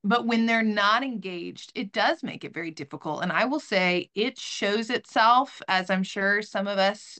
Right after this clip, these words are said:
would expect, in a variety of ways, right? So I ha-, I've worked personally with students where the parents just wanted to write the check or run the credit card, and they wanted to be able to live their life and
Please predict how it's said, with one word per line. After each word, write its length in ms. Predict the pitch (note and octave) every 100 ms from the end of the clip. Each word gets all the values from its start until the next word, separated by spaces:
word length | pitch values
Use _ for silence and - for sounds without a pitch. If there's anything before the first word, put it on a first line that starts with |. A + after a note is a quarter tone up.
| -
would 260 | F#3+ F#3+
expect, 600 | E3 - - G3+ F3 -
in 180 | - F#3
a 40 | E3+
variety 600 | E3 D#3+ D#3+ E3+ F3 D#3+
of 100 | -
ways, 460 | - - - - _ -
right? 360 | D#3 E3+ -
So 440 | - G3+ F3 E3+ -
I 140 | F#3+ G#3
ha-, 160 | A3
I've 200 | F#3 G#3
worked 260 | A#3 C4 -
personally 600 | C4+ C4 F#3+ F3 - - _
with 220 | G3 G3 -
students 500 | - F#3+ F#3 F3+ -
where 540 | E3+ E3 D#3+ D#3+ F3+ _
the 100 | F#3+
parents 360 | F#3 F#3+ F#3 -
just 180 | F#3+ F#3+
wanted 280 | F3+ F#3 F3+
to 100 | F#3
write 220 | F3+ F3+
the 80 | F3+
check 440 | - D4 - -
or 420 | F#3 F#3 F3+ F#3 F#3
run 220 | F#3+ G3
the 80 | G3
credit 320 | F#3+ G3+ A#3
card, 440 | C4 A#3+ B3+ C4 -
and 340 | G3 F#3+ F#3 F#3
they 80 |
wanted 280 | F#3 G3 F#3
to 40 | F#3
be 120 | F#3+
able 160 | F#3+
to 80 | F#3+
live 220 | F#3+ G3 F#3
their 200 | G3+ G3
life 400 | G3 A#3 C#4+ -
and 400 | G3 F#3+ F#3+